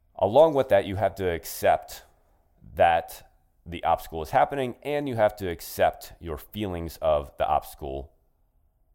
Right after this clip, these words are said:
themselves. Like I said, it's at this moment that basically your amygdala turns on and your emotions will start to take over. Now, the Stoic philosophers called these emotions disturbing passions. Disturbing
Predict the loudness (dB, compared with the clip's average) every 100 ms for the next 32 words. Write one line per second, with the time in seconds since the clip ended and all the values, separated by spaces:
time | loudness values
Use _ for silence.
0 | -14 -12 -10 -2 0 0 -6 -20 _ _
1 | _ _ _ _ _ _ _ -8 -6 0
2 | 0 2 2 0 -2 -10 -2 0 0 -6
3 | -6 -4 -4 -4 -4 -2 -4 -4 -8 -8
4 | -6 -6 -6 -6 -4 -2 -2 -4 -8 -8
5 | -2 2 4 2 -4 -16 _ -12 -8 -8
6 | -2 0 0 -4 -6 -8 -8 -8 -4 -2
7 | -2 -6 -16 -12 -10 -8 -8 -10 -18 -12
8 | -4 -2 -4 -4 0 0 -2 -16 _ 0
9 | 2 2 0 -8 -8 -10 0 0 0 -8
10 | -8 -8 -8 -10 -10 -12 -18 -20 _ -20
11 | -12 -6 -4 -4 -8 -10 _ _ -6 -2
12 | -2 -4 -12 -16 -20 -20 _ _ _ _
13 | _ -16 -8 -6 -6 -8